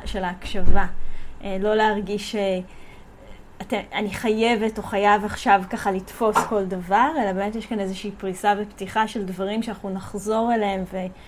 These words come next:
ונתעמק בהם, אה, גם, אה, בתרגול וגם בלימוד, כן? גם בשיחות וגם בתרגול עצמו. וככה לפרוס את ה-, את התיבה הזאת של ה-,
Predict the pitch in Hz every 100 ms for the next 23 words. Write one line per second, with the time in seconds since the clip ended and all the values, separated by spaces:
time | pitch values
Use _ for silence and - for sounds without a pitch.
0 | - - - - 202 202 202 - 208 202
1 | 226 240 233 208 196 190 190 185 - -
2 | - - 190 185 220 214 226 208 202 190
3 | 208 - 208 202 214 254 294 254 196 180
4 | 185 180 190 196 190 185 180 175 - -
5 | 196 185 185 185 190 185 - 226 220 196
6 | 180 196 190 202 202 180 185 180 185 -
7 | 196 180 180 - - 196 180 185 - 185
8 | 180 180 190 180 202 202 190 233 - 175
9 | - - - - - - 196 202 - 208
10 | 190 202 202 185 185 - 185 - 180 190
11 | 180